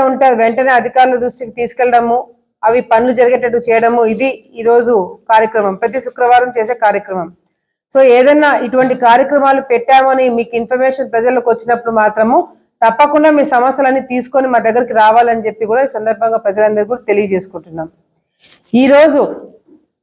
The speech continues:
మన ఆంధ్ర రాష్ట్రంలో ప్రజల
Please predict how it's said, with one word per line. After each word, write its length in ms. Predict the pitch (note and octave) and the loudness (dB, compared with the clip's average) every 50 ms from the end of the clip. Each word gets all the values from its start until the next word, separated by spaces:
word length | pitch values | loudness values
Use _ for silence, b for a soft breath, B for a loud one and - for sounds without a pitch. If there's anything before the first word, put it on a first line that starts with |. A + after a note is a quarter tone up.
| _ _ _ _ _ _ _ _ _ _ _ _ _ _ _ _ _ _ G#3+ | _ _ _ _ _ _ _ _ _ _ _ _ _ _ _ _ _ _ -2
మన 120 | A#3 C4 C4 B3 A#3+ A#3 | 0 2 4 4 4 4
ఆంధ్ర 260 | B3+ C#4 C#4+ C#4 C#4 C4+ C4+ | 4 4 2 2 4 4 4
రాష్ట్రంలో 580 | B3+ C4 B3+ C4 - C#4+ C4 B3+ B3+ B3+ B3 A#3+ G3 - - - - - - - - _ _ _ _ _ _ _ _ _ _ _ _ _ _ _ _ | 4 4 2 2 0 0 0 2 2 4 4 4 2 0 -4 -12 -18 -20 -20 -20 -20 _ _ _ _ _ _ _ _ _ _ _ _ _ _ _ _
ప్రజల 320 | A#3 A#3 G#3 A3 D4 D4+ | 0 0 2 4 4 4